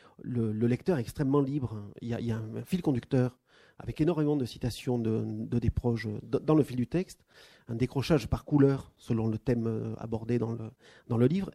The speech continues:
et, il y a, et puis, euh, des incursions, des images, des textes de Desproges, ou des... Et on se rend compte qu'effectivement, au bout d'un moment, on a l'impression de voir, euh,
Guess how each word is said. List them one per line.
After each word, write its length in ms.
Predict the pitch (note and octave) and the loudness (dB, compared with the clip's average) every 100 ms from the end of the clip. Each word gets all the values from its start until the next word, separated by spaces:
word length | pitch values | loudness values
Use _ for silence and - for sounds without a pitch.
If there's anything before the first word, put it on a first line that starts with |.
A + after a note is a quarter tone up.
| - | 2
et, 300 | D#3 - - | 2 2 -4
il 80 | A2 | -4
y 60 | |
a, 100 | A#2+ - | -4 -4
et 100 | A#2 | -8
puis, 260 | - A#2 | -10 -14
euh, 60 | - - - | -14 -16 -10
des 100 | A2+ | -6
incursions, 480 | A2+ B2 - F#3 F3+ - - - | -2 -2 2 2 2 -10 -14 -2
des 200 | A#2+ A2+ | 0 2
images, 340 | C3 F3+ F3+ F#3+ - _ _ _ - | 2 0 -2 -8 -16 _ _ _ -6
des 140 | C3 | -4
textes 300 | B2+ D3 - | -2 -2 -4
de 100 | A#2 | -8
Desproges, 460 | A2+ A2+ - E3 D#3+ | -6 -4 -2 -2 -4
ou 40 | |
des... 200 | A#2+ A2 - - - - - - | -8 -8 -12 -20 -20 -20 -16 -2
Et 140 | C3 | 2
on 60 | A#2+ | 4
se 100 | E3+ | 4
rend 140 | D#3 | 4
compte 160 | D3 G3 | 4 0
qu'effectivement, 420 | D3 C3 C#3+ F3+ | -2 -4 2 4
au 40 | |
bout 80 | D#3+ | 4
d'un 80 | C3 | 4
moment, 360 | B2+ C#3+ G3+ G#3 | 2 0 -2 -4
on 80 | A2+ | 0
a 60 | C#3+ | 2
l'impression 320 | D3+ C3 G#3+ | 2 0 0
de 80 | D3 | 0
voir, 400 | B2 F3+ G3+ - | 0 -2 -2 -6
euh, 440 | C3 A#2+ A#2+ A#2 | -4 -2 -4 -6